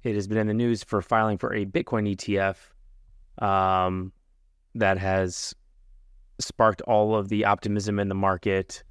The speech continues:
um, and could be possibly attributed to why the market has been, uh, pumping. But, uh, they've actually, uh, additionally filed for an Ethereum E T F with the U S Securities Exchange Commission last week.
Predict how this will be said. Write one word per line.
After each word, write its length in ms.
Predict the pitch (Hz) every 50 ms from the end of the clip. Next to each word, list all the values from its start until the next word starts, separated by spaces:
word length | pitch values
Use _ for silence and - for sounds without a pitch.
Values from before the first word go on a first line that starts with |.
| - - - - - - - - _ -
um, 520 | 104 95 92 92 90 90 92 95 92 - - - - - - - _ _ - - _ -
and 160 | 117 101 90
could 240 | - 110 107 98 -
be 380 | - 104 98 98 95 95 95 92 - _ _ -
possibly 440 | - - 143 135 - 135 127 117 113
attributed 460 | 101 - 127 117 110 110 107 98 -
to 260 | - - 107 101 101 104
why 260 | 101 98 95 95 98
the 320 | 92 95 98 95 95 98 92 -
market 320 | 107 98 95 95 92 92
has 160 | 92 95 90
been, 240 | 95 98 92 92 92
uh, 280 | 90 90 87 85 92 92 -
pumping. 440 | - 104 98 92 - 95 90 90 90 - - - - - - - - _ - - - - - - - _
But, 300 | - 107 101 101 95 -
uh, 260 | 107 101 98 95 98 98
they've 160 | 92 104 101
actually, 480 | 110 110 110 - - 113 107 107 110 - _ _ _ - - _ _ _
uh, 140 | - 101 110 -
additionally 480 | - 117 101 98 98 110 - - 120 107
filed 280 | - 113 101 101 101
for 200 | - - 104 98
an 200 | 98 104 101 98 98 - - _ -
Ethereum 640 | - 110 110 113 110 104 95 95 92 92 95 90
E 160 | 85 107 107
T 240 | 95 - - 98 95
F 240 | - - - - - - - - - - - - - - - - - - - - -
with 160 | - 110 95 -
the 80 | 104 95
U 160 | 95 101 101
S 100 | 95 -
Securities 440 | - 104 - - 110 104 101 95 95
Exchange 440 | 92 87 - - 98 95 92 - -
Commission 540 | - 98 95 104 110 - - 123 - - -
last 280 | 50 - - - -
week. 280 | - 57 53 - -